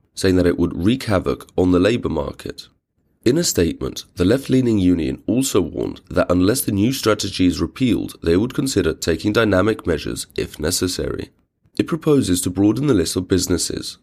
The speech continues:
that can employ individuals from non-E U countries.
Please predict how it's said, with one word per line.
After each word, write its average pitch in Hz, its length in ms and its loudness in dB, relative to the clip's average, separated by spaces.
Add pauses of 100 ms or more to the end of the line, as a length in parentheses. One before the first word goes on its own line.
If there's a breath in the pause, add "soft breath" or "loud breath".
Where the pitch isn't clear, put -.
that 95 140 0
can 95 120 0
employ 95 380 2
individuals 123 540 0
from 107 300 -2
non-E 95 400 0
U 76 240 -4
countries. - 720 -4